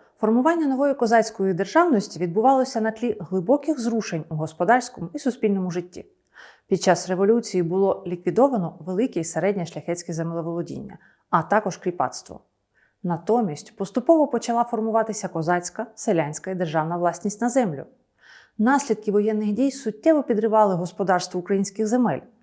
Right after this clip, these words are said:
Поступово економічне життя пожвавлювалося, розвивалися нові галузі, як от мануфактурне виробництво тканини.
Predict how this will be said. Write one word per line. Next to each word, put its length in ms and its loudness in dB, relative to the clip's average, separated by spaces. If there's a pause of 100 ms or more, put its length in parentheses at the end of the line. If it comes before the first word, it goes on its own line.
(380)
Поступово 800 4
економічне 560 -2
життя 320 4
пожвавлювалося, 960 0 (260)
розвивалися 560 4
нові 200 0
галузі, 520 2 (300)
як 180 4
от 120 0
мануфактурне 680 0
виробництво 540 0
тканини. 460 -6